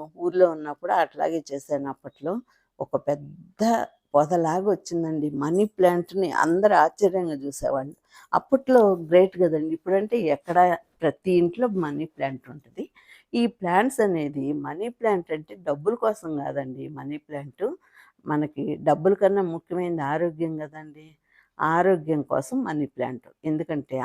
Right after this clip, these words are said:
ఆక్సిజన్ ఎక్కువ రిలీజ్ చేస్తదండి ఇది. ఇదొకటి. తర్వాత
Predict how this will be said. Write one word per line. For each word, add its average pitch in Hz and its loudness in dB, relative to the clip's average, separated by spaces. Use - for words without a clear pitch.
ఆక్సిజన్ 175 -2
ఎక్కువ 139 -4
రిలీజ్ 147 -2
చేస్తదండి 123 -10
ఇది. 131 -6
ఇదొకటి. 151 0
తర్వాత 147 -4